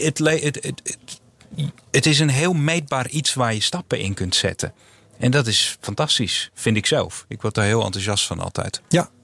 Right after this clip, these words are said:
Speaker 2: ja. Ehm, wat zien jullie zelf op dit moment van Lightning als de meest interessante toepassing?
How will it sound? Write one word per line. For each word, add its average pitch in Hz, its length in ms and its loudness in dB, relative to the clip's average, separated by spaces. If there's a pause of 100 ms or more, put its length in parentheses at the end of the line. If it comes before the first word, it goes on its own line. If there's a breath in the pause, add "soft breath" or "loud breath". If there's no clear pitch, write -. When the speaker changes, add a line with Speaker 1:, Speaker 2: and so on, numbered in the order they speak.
(100)
Speaker 2:
ja. 147 220 2 (680 loud breath)
Ehm, 151 380 4 (100)
wat 175 160 2
zien 196 160 4
jullie 170 440 0
zelf 170 380 0
op 127 160 -4
dit 170 160 0
moment 147 320 2
van 135 380 2
Lightning 139 520 0
als 131 380 0
de 120 200 0
meest 131 260 0
interessante 123 540 -2
toepassing? 127 560 -4